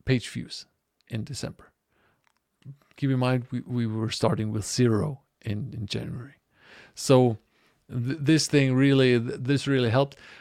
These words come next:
But at the end, I'm, I'm running a business, so, um, it didn't really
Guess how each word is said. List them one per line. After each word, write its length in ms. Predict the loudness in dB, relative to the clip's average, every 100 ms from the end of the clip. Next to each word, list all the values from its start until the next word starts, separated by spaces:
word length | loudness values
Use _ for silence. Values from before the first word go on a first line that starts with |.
| -10
But 220 | -4 -4 -4 _ _ _ _ _ _ _ _ _
at 140 | -4 0
the 160 | 2
end, 220 | 2 0 -6 _
I'm, 380 | -2 0 0 -2
I'm 160 | -2 0
running 280 | 0 2 0
a 40 |
business, 640 | 0 0 0 0 -2 -6 -14 _ _ _ _ _ _
so, 540 | -10 0 2 4 2 0
um, 720 | -2 0 2 0 -2 -4 -6 -6
it 80 | -2
didn't 280 | 0 0 0
really 580 | 2 2 2 0 -2